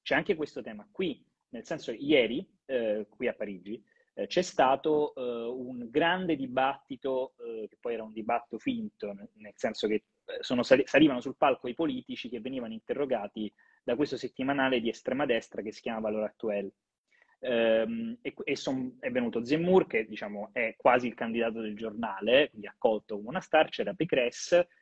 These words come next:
c'era un rappresentante del, dell'Assemblement National, il presidente Jordan Bardella, che è stato capolista alle europee, eh, del duemiladiciannove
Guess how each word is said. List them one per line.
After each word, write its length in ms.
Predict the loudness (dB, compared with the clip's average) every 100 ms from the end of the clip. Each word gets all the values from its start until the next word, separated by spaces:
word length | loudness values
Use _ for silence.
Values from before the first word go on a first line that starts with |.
| _
c'era 200 | -4 -4
un 80 | -2
rappresentante 760 | -4 -6 -10 -8 -4 -4 -4 -6
del, 380 | -4 -2 -2 -4
dell'Assemblement 680 | -6 -8 -10 -6 -4 -4
National, 380 | -6 -2 4 4
il 100 | 2
presidente 500 | -4 -2 0 -2 -4
Jordan 360 | -6 -4 -2 -2
Bardella, 560 | -2 0 4 6 4 0
che 120 | -8
è 40 |
stato 260 | -6 -10 -8
capolista 720 | -10 -6 -6 -6 -6 -6 -6 _ _ -4
alle 120 | 2
europee, 600 | 2 4 4 4 4 -4 _
eh, 240 | -12 -10
del 140 | -8 -10
duemiladiciannove 960 | -8 -6 -6 -6 -6 -6 -4 -4 -4